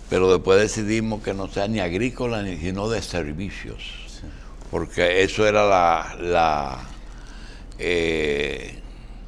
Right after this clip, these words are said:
Speaker 1: en la labor que nos asignaron
Speaker 2: Es el nuevo orden
Speaker 1: global.
Speaker 2: mundial.
Speaker 1: Sí, ya,
Speaker 2: Nuevo
Speaker 1: ya
Speaker 2: orden
Speaker 1: eso es lo
Speaker 2: mundial.
Speaker 1: que va.
Speaker 2: Ujú.
Speaker 1: Pero pagaremos y pagamos
Speaker 2: Aquí está la
Speaker 1: nuestro
Speaker 2: fábrica,
Speaker 1: precio.
Speaker 2: aquí está el entretenimiento, aquí está,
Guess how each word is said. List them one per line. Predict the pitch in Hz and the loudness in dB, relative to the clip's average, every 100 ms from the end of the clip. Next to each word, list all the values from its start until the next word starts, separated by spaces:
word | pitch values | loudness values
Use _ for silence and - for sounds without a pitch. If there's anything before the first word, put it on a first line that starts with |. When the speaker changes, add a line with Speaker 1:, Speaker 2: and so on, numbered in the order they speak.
| - - - - - - - - | -16 -16 -16 -16 -16 -16 -10 0
Speaker 1:
en | 101 98 | 4 6
la | 92 | 6
labor | 92 85 104 110 | 6 6 4 4
que | 107 104 | 2 -2
nos | 95 90 | -2 -2
asignaron | 95 - 87 85 95 98 90 82 90 | -4 -2 -2 0 2 2 -2 -6 -8
Speaker 2:
Es | 90 | -8
el | 107 | -6
nuevo | 107 110 104 | -4 -4 -2
orden | 110 107 101 | -2 -2 0
Speaker 1:
global. | 92 92 90 92 85 104 | 2 4 6 4 4 2
Speaker 2:
mundial. | 107 101 | -2 0
Speaker 1:
Sí, | - 87 117 | 2 2 2
ya, | 107 87 123 175 - - | 2 4 2 -2 -8 -12
Speaker 2:
Nuevo | 85 98 | -8 0
Speaker 1:
ya | 85 | 4
Speaker 2:
orden | 82 | 4
Speaker 1:
eso | 104 95 95 | 4 4 4
es | 104 | 6
lo | |
Speaker 2:
mundial. | 101 92 | 6 6
Speaker 1:
que | |
va. | 110 123 | 6 4
Speaker 2:
Ujú. | - - - - - - - - - - - 85 85 85 | 0 -6 -14 -14 -14 -14 -12 -12 -12 -14 -12 -10 -10 2
Speaker 1:
Pero | 87 165 147 139 - - | 8 10 10 4 -4 -2
pagaremos | - 95 95 95 110 123 123 - - | 6 8 10 8 8 6 0 -2 -2
y | - | -4
pagamos | 87 90 90 98 101 95 - | 4 6 8 6 4 -2 -2
Speaker 2:
Aquí | 104 | -2
está | 95 | 0
la | 92 | 2
Speaker 1:
nuestro | 85 78 127 | 0 0 0
Speaker 2:
fábrica, | 160 - 135 80 | 2 2 -2 0
Speaker 1:
precio. | 85 127 - | 0 -2 -4
Speaker 2:
aquí | 85 85 87 | -6 -4 -6
está | 87 - | -6 -2
el | 87 | -2
entretenimiento, | 87 85 87 90 95 131 160 156 143 143 139 110 | -2 -4 -4 -4 -4 -2 0 0 -2 0 2 2
aquí | - - 78 | 0 -6 -8
está, | 80 - - 85 82 80 76 | -8 -8 -2 0 2 0 -4